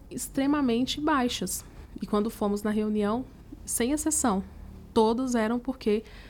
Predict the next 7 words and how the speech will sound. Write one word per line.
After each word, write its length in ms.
estavam 480
com 340
palavras 440
em 60
português 480
do 60
Brasil. 400